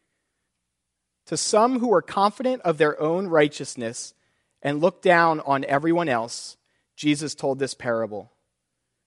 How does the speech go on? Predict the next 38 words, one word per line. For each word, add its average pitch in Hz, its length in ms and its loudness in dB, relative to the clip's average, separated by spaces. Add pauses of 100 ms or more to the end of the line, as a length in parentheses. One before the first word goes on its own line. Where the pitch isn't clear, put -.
(260)
Two 240 200 -2
men 202 280 6
went 156 160 2
up 180 160 4
to 196 100 -6
the 175 100 -2
temple 160 300 -4
to 139 80 0
pray, 127 360 4
one 160 340 0
a 196 120 -2
Pharisee 151 600 2
and 135 120 -6
the 139 80 -4
other 131 220 0
a 123 60 -2
tax 143 320 -2
collector. 117 580 -6 (460)
The 135 60 -6
Pharisee 208 480 4
stood 196 420 0
by 208 200 8
himself 175 460 2
and 147 120 -4
prayed, 131 480 0 (340)
'God, 170 440 8
thank 190 320 2
you 254 140 -2
that 226 120 4
I 170 140 10
am 151 140 2
not 170 280 6
like 170 240 2
other 156 240 2
people, 117 520 -10 (460)
robbers, 185 800 4 (120)
evildoers, 165 840 -2
adulterers, 143 760 -6